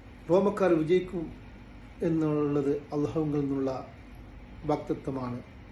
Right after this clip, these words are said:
അതിലൊരു മാറ്റം സംഭവിക്കാൻ പോകുന്നില്ല. ഇത് വിശുദ്ധ ഖുർആന്റെ ഒരു പ്രവചനമായിരുന്നു. വൈകാതെ ആ പ്രവചനം ഫലിക്കുകയും ചെയ്തു.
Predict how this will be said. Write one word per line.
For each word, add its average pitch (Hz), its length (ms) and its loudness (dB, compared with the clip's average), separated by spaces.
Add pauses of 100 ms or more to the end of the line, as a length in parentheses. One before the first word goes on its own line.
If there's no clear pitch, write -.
(320)
അതിലൊരു 143 340 2
മാറ്റം 143 460 0 (160)
സംഭവിക്കാൻ 147 520 -2
പോകുന്നില്ല. 123 600 -4 (840)
ഇത് 240 220 2
വിശുദ്ധ 190 340 2
ഖുർആന്റെ 151 480 4
ഒരു 135 240 0 (140)
പ്രവചനമായിരുന്നു. 127 720 -2 (1600)
വൈകാതെ 147 560 4
ആ 123 120 -8
പ്രവചനം 135 440 -6
ഫലിക്കുകയും 123 720 -4
ചെയ്തു. - 260 -12